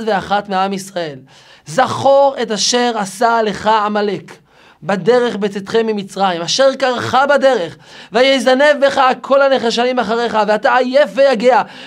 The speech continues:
ולא ירא אלוקים." התורה מצווה לזכור היטב את מה שעשה לך עמלק. תמחה את זכר עמלק. מתחת השמיים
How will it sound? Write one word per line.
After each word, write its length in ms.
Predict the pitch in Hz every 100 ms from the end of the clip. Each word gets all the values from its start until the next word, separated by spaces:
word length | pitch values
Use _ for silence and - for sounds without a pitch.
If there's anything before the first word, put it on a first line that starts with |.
| -
ולא 160 | 262 311
ירא 380 | 320 311 311
אלוקים." 480 | 294 294 294 277 175 139 - - -
התורה 320 | 208 226 277 302
מצווה 760 | 302 - 262 208 269 285 302 302 _ _ _ _ _ -
לזכור 640 | 247 233 185 196 294 311
היטב 460 | 302 285 - 302 302
את 80 | 277
מה 140 | 285 277
שעשה 460 | 269 220 269 262
לך 140 | 254 240
עמלק. 560 | 254 247 233 175 - - _ _ _ _ _
תמחה 600 | 254 247 - 202 320 359
את 120 | 320 165
זכר 560 | 165 285 349 330 320
עמלק. 380 | 302 302 277 185 - - - -
מתחת 540 | 233 254 - 320 330 294
השמיים 580 | - 294 302 302 294